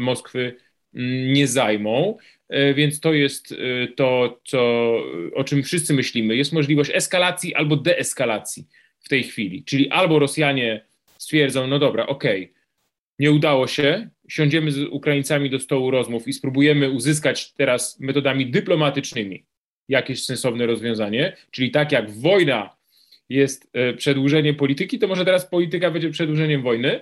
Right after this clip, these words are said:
albo drugie pójdą do, w stronę eskalacji i, i trzepną czymś i o tym wszyscy mówią.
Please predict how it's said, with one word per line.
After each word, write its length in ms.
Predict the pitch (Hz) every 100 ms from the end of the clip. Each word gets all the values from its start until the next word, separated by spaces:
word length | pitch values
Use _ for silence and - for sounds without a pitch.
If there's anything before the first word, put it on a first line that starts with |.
| _ _ -
albo 260 | 127 139 170
drugie 300 | 143 127 151
pójdą 420 | 151 143 135 117
do, 220 | 131 127
w 40 |
stronę 300 | - 139 131
eskalacji 600 | - 127 - 120 101 - 135
i, 560 | 143 147 147 151 143
i 80 | 151
trzepną 420 | 151 - 226 120
czymś 300 | 107 98 -
i 40 | 127
o 60 |
tym 180 | 120 135
wszyscy 320 | 131 143 -
mówią. 440 | 131 107 107 165